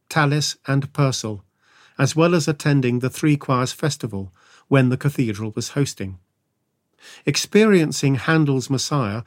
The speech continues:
performed in eighteen sixty-nine when he was twelve years old, inspired him to reach new heights playing his violin.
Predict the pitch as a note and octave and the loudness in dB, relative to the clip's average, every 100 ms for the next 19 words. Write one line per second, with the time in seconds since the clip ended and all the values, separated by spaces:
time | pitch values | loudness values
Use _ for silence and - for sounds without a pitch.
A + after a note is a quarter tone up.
0 | - _ D3 - D#3 C#3 B2+ C#3 D3 C3 | -16 _ -6 0 2 4 2 2 2 -2
1 | C3 B2+ - B2+ B2 D3+ A2+ G2 - - | -4 -4 -4 -2 0 0 -2 -4 -10 -6
2 | C3 C3 C#3 A#2+ - - D#3+ C3+ B2 A#2 | 0 4 4 4 -2 0 2 4 2 0
3 | A2+ D3 G#2+ A#2 - _ - - _ _ | 0 -2 -2 -4 -8 _ -20 -20 _ _
4 | D#3+ D#3 - F#3 F3+ F3+ C#3+ D#3+ D3+ D3+ | 4 4 2 2 4 2 2 0 0 -2
5 | D3 D#3 - D3+ D#3 E3+ D3 - F#3+ B2+ | 0 -2 -2 0 0 0 -2 -2 0 0
6 | - - - D#3 C3+ C3 B2+ A#2 C3+ C3+ | -4 -12 -4 0 0 0 -2 -2 -4 -2
7 | C3+ C3 G2+ G2 | -2 -4 -6 -12